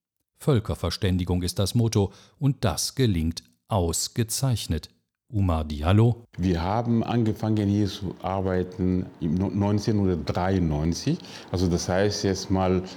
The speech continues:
Speaker 2: achtundzwanzig Jahre sind wir sehr dabei. Die Idee war, ganz einfach gesagt, wir wollten eine Einrichtung haben,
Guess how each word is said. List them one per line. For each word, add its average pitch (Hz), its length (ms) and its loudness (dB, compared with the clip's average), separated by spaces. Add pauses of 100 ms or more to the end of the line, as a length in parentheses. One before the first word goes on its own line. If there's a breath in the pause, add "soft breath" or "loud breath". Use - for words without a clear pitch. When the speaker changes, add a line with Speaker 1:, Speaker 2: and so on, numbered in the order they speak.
(200 loud breath)
Speaker 2:
achtundzwanzig 87 720 -2
Jahre 85 260 0
sind 82 300 -2
wir 80 100 -2
sehr 80 160 -2
dabei. 76 480 -2 (180)
Die 85 280 2
Idee 117 260 2
war, 107 480 -2 (260)
ganz 92 300 -2
einfach 92 340 -2
gesagt, 82 440 -4 (400 loud breath)
wir 85 180 0
wollten 95 600 0
eine 87 200 -4
Einrichtung 90 640 -2
haben, 80 300 -4